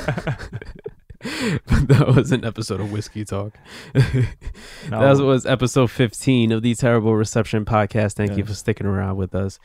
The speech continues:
Speaker 1: We love you guys. Sorry for getting all mushy at the
Speaker 2: No,
Speaker 1: end,
Speaker 2: no.
Speaker 1: but, uh,
Speaker 2: If you guys
Speaker 1: I feel
Speaker 2: leave
Speaker 1: it's
Speaker 2: with
Speaker 1: necessary.
Speaker 2: something, just keep improving yourselves.
Speaker 1: Yes, sir.
Speaker 2: And end up in the position where you wanna be in this life.
Speaker 1: Mm-hmm.
Speaker 2: 'Cause, again,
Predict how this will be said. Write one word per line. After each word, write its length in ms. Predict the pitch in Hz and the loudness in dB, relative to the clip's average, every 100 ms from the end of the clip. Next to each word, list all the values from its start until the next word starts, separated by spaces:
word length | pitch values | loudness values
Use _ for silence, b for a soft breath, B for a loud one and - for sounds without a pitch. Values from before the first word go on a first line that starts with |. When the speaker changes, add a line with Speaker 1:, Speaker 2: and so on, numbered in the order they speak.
| B B - | B B -4
Speaker 1:
We 120 | 107 | -2
love 240 | 98 101 | 2 0
you 120 | 98 95 | 0 0
guys. 420 | 98 95 95 95 | 0 0 -2 -2
Sorry 260 | - 98 | 0 0
for 140 | 98 101 | 0 -2
getting 260 | 98 95 | -2 -2
all 160 | 95 98 | -2 -4
mushy 420 | 98 98 - 98 | -2 -4 -4 -4
at 80 | 87 | -4
the 100 | 78 | -2
Speaker 2:
No, 40 | 98 | -2
Speaker 1:
end, 100 | 104 | -2
Speaker 2:
no. 100 | 95 | -2
Speaker 1:
but, 320 | 98 98 95 90 | -2 -4 -4 -4
uh, 320 | 95 95 95 - | -4 -4 -6 -6
Speaker 2:
If 160 | 113 | -6
you 80 | 156 | 0
guys 240 | 190 180 | 2 2
Speaker 1:
I 20 | 156 | 2
feel 80 | - | 2
Speaker 2:
leave 60 | |
Speaker 1:
it's 80 | 165 | 2
Speaker 2:
with 100 | 147 | 0
Speaker 1:
necessary. 340 | 98 139 120 95 | 0 0 0 0
Speaker 2:
something, 320 | 95 104 104 _ _ _ _ _ _ | 0 -2 -6 _ _ _ _ _ _
just 160 | - - | -20 -10
keep 220 | 123 120 | -10 -6
improving 500 | 120 117 123 110 110 | -6 -4 -6 -4 -6
yourselves. 580 | 101 - 107 98 92 _ _ - | -6 -8 -8 -8 -12 _ _ -18
Speaker 1:
Yes, 140 | 95 | -16
sir. 220 | 95 95 - _ | -14 -14 -18 _
Speaker 2:
And 300 | - 107 98 | -12 -8 -8
end 200 | - 113 | -8 -6
up 160 | 120 123 | -6 -4
in 100 | 131 | -4
the 80 | 120 | -4
position 560 | 117 110 113 104 113 | -6 -8 -10 -10 -12
where 100 | 101 | -10
you 140 | 98 98 | -12 -10
wanna 260 | 101 104 98 | -8 -8 -8
be 180 | 98 | -10
in 100 | 98 | -12
this 220 | 95 95 - | -12 -14 -14
life. 420 | 101 98 107 _ _ | -12 -14 -16 _ _
Speaker 1:
Mm-hmm. 200 | 107 104 | -10 -6
Speaker 2:
'Cause, 220 | 101 - _ _ | -8 -10 _ _
again, 380 | 107 107 104 | -12 -8 -8